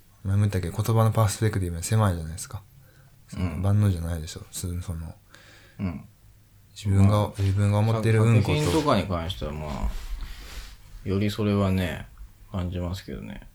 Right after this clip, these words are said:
Speaker 2: 作品、だからなんか、そのもの、作品があって、それを言語化したときに、
Speaker 1: うん。
Speaker 2: その、なんていうのかな。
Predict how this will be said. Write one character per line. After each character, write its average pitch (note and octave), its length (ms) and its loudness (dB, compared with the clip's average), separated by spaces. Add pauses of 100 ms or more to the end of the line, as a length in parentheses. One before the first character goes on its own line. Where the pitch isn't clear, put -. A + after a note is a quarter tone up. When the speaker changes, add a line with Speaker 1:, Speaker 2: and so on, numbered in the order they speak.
(100)
Speaker 2:
作 - 300 -10
品、 D#3 640 -6 (240)
だ A2 160 -4
か F#2+ 80 0
ら E2+ 80 -4
な E2+ 80 -4
ん D2 100 -8
か、 - 260 -10 (1700)
そ C3 120 -10
の A#2+ 140 0
も E3+ 40 4
の、 G3+ 220 6
作 E3+ 360 -4
品 F#3 560 0 (180)
が B2 240 -4 (120)
あ - 80 0
っ - 100 -6 (340)
て、 C2+ 560 -4
そ - 180 -8
れ C#3+ 80 -2
を B2+ 60 2
言 C3 360 0
語 D3 100 -6
化 C#3+ 160 0
し - 80 -2
た C#3 100 -4
と C3+ 160 -4
き - 200 -8
に、 - 500 -6 (120)
Speaker 1:
う G2 40 0
ん。 E2+ 140 -4 (1500)
Speaker 2:
そ G#2 80 -6
の、 D2+ 800 -6 (760)
な G#2 140 -2
ん A#2 100 -8
て A#2 80 -10
い C2+ 40 -6
う - 20 -8
の A1 100 -10
か - 160 -12
な。 - 200 -12